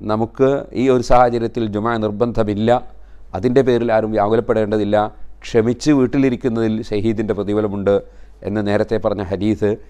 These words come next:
നമ്മൾ ഓർക്കേണ്ടതാണ്. ഇനി ജുമാ നമുക്ക് നിർബന്ധമില്ലെങ്കിലും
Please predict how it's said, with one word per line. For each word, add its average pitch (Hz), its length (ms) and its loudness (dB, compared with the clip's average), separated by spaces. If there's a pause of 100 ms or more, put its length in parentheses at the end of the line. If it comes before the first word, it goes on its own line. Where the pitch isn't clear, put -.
(280)
നമ്മൾ 98 260 2
ഓർക്കേണ്ടതാണ്. 92 640 2 (1200)
ഇനി 110 400 4 (640)
ജുമാ 143 580 2
നമുക്ക് 139 320 -2
നിർബന്ധമില്ലെങ്കിലും 117 1080 2